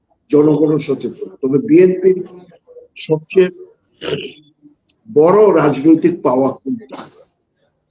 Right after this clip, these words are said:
যেটা আমরা অনেক সময় ভুলে যাই? আজকে আওয়ামী লীগ আমাদেরকে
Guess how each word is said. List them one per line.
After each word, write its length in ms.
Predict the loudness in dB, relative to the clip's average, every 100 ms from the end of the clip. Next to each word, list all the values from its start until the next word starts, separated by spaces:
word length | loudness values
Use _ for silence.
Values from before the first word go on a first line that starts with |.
| _ _ _ _ _ _ _ -20 _ _ _ -16
যেটা 300 | -4 -2 0
আমরা 200 | 0 2 2
অনেক 200 | 0 -2
সময় 280 | -4 -4 -4
ভুলে 180 | -4 -2
যাই? 240 | -2 -6 -12 _ _ _ _ -20 -20 _ _ _ _ _ _ _ _ _ _ _ _ _ _ _ _ _
আজকে 260 | -10 -4 0
আওয়ামী 420 | 2 4 4 4 4
লীগ 240 | 4 2
আমাদেরকে 840 | 0 0 0 -2 0 2 0 -6